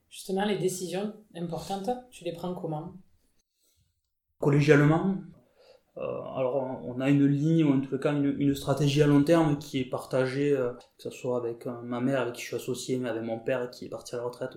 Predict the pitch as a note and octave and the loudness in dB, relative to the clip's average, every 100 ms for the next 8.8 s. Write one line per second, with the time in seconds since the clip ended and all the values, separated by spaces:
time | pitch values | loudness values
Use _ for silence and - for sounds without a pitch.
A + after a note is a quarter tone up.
0 | - D3 D3+ D#3+ D#3+ D#3+ C#3+ C#3+ C#3 D#3 | -10 -6 -6 -8 -4 -2 0 0 -2 0
1 | C#3+ C#3+ D3+ D3 C#3+ C#3+ D3+ D#3 C#3 C#3+ | 4 4 6 4 4 4 2 2 2 2
2 | C3 C3 B2+ B2 B2 B2+ B2+ C3+ C#3+ - | 0 -4 -8 -8 -4 -4 -4 -2 -2 -2
3 | - - D#3+ D#3 D3+ D3+ - F#3+ F#3 F3 | -6 0 6 6 6 0 4 10 10 10
4 | D#3+ C#3+ C#3+ C#3+ C3 C3 C#3 - C#3+ E3+ | 8 6 2 0 0 -2 -2 -6 -2 2
5 | E3 D#3 C3+ - C#3 D3 C3+ C3 D3 C#3+ | 4 4 2 -2 -6 -2 0 0 0 0
6 | C#3+ B2+ B2+ C#3+ D3 C#3+ B2+ B2+ B2 B2 | 2 0 -2 -2 -2 -2 -2 -4 -6 -8
7 | C3 B2 - B2+ B2+ B2 B2 B2+ C3+ B2+ | -10 -12 -14 -14 -8 -4 -2 -2 -4 -2
8 | B2+ C3 C3 - B2+ C3+ E3 | -2 0 -2 0 0 2 0